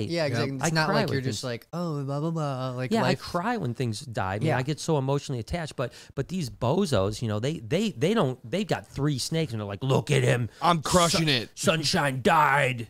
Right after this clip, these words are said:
Speaker 2: Yeah.
Speaker 3: He killed her."
Speaker 1: It's
Speaker 3: You
Speaker 1: the
Speaker 3: know what I
Speaker 1: sixth
Speaker 3: mean?
Speaker 1: one.
Speaker 3: Yeah, not to, you know, what I mean?
Speaker 1: <laughs>
Speaker 3: Yeah,
Speaker 1: It's
Speaker 3: exactly.
Speaker 1: not.
Speaker 3: You know, I mean, listen, you know, uh, it's,
Speaker 2: We would
Speaker 3: it's just
Speaker 2: name
Speaker 3: so
Speaker 2: it a
Speaker 3: fucking
Speaker 2: different name anyway.
Speaker 1: For sure.
Speaker 2: Come on.
Speaker 3: Yeah.
Speaker 1: For sure.
Speaker 2: <laughs> Idiots.
Speaker 3: Well, that's the thing. It's like, there's no reason for me to, like,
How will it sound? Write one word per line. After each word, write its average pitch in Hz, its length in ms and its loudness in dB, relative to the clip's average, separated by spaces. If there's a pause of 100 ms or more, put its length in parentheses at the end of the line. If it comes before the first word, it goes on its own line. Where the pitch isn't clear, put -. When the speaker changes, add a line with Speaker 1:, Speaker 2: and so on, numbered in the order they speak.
Speaker 2:
Yeah. 120 140 -2
Speaker 3:
He 196 80 0
killed 202 420 4
her." 131 340 2
Speaker 1:
It's 147 140 -2
Speaker 3:
You 156 80 2
Speaker 1:
the 156 60 2
Speaker 3:
know 160 80 2
what 160 80 4
I 175 40 4
Speaker 1:
sixth 147 160 0
Speaker 3:
mean? 175 80 2
Speaker 1:
one. 131 460 0
Speaker 3:
Yeah, 151 120 0
not 175 240 -2
to, 175 240 -4
you 190 140 -2
know, 185 60 2
what 214 80 4
I 185 60 -2
mean? 151 80 -6
Speaker 1:
<laughs> - 40 -20
Speaker 3:
Yeah, 160 140 0
Speaker 1:
It's 98 80 0
Speaker 3:
exactly. 117 500 0
Speaker 1:
not. 90 100 -12
Speaker 3:
You 117 120 -2
know, 120 160 -2
I - 20 -6
mean, 127 180 -4
listen, 101 420 -4
you 110 140 -6
know, 95 60 -8
uh, 127 300 -6
it's, - 220 -12
Speaker 2:
We 185 100 4
would 185 120 4
Speaker 3:
it's 156 40 0
just 165 80 2
Speaker 2:
name 185 80 2
Speaker 3:
so 185 40 0
Speaker 2:
it - 20 -2
a - 80 -2
Speaker 3:
fucking 117 40 -12
Speaker 2:
different 120 300 -4
name 107 280 -6
anyway. 95 260 -8 (100)
Speaker 1:
For 160 140 0
sure. 123 180 -4
Speaker 2:
Come 135 140 2
on. 90 120 -8 (300)
Speaker 3:
Yeah. 110 260 -6
Speaker 1:
For - 280 4
sure. 80 220 -8
Speaker 2:
<laughs> - 40 -16
Idiots. 104 220 -2
Speaker 3:
Well, - 60 0
that's 262 180 0
the 233 80 2
thing. 160 240 0
It's 113 140 -4
like, 110 140 -4
there's 123 200 -6
no 151 160 0
reason 135 500 -2
for 113 200 -6
me 107 240 -2
to, 117 160 -4
like, 196 300 4